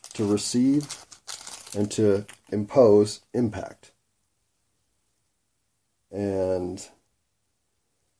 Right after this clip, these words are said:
I, I often wonder, even between, say, base pair groups, take men and women, how much you can truly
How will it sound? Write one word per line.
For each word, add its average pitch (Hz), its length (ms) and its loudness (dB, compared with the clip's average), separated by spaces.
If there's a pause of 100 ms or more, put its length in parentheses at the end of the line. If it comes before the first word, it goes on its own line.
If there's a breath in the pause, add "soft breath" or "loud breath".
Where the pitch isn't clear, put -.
(200)
I, 107 220 -2 (220)
I 110 120 -2
often 120 560 2 (260)
wonder, 107 580 2 (340)
even 120 340 2
between, 98 760 -2
say, 92 340 -4 (140)
base 113 340 -2
pair 92 680 -4 (1080)
groups, 101 640 -2 (1000)
take 87 220 -8
men 98 180 -4
and 92 120 -6
women, 98 400 -8 (1400)
how 127 140 0
much - 440 2 (240)
you 107 100 -8
can 107 220 -6 (200)
truly 127 720 4